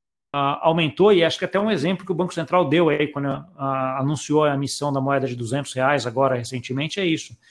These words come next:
né? Que você tá tendo uma demanda, um entesouramento muito maior de dinheiro em casa pelas pessoas, pelas famílias, né? Então, assim, eu acho que isso aqui é uma tendência de curto prazo, eu acho que isso aqui as pessoas, à medida que vão, a, a economia volta ao normal,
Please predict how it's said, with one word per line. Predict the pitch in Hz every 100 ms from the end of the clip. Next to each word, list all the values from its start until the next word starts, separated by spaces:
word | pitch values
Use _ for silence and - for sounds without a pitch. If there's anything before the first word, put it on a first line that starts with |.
| - _ _
né? | 139
Que | 135
você | 151
tá | -
tendo | 180
uma | 196
demanda, | 185 175 165 220 170 139
um | 139 143
entesouramento | 147 175 151 180 175 147 175 196 160
muito | 165 202
maior | 190 160 151 160
de | 147 151 151 - _ _
dinheiro | 131 147 156
em | 151
casa | 123 143 151 151
pelas | 160 156 165 185
pessoas, | - 160 - 147 -
pelas | 135 -
famílias, | - 139 127 113 117 - _ _ _ _
né? | 139
Então, | 139 156
assim, | 160 - 165 156 143 139
eu | 160 151
acho | 185 190
que |
isso | 196
aqui | 196
é |
uma | 190
tendência | 185 170
de | 175
curto | 180 185
prazo, | 143 147 139 123
eu |
acho | 131
que | 135
isso | 156
aqui | -
as | 160
pessoas, | 165 160 156 139
à |
medida | 143 143 170
que | 156
vão, | 160 156 - _ _ _
a, | 139 135 135 147
a | 131
economia | - 143 139 147
volta | 127 147 170 160 143 131 131 -
ao | 135
normal, | 139 139 123 131 156 170 123 -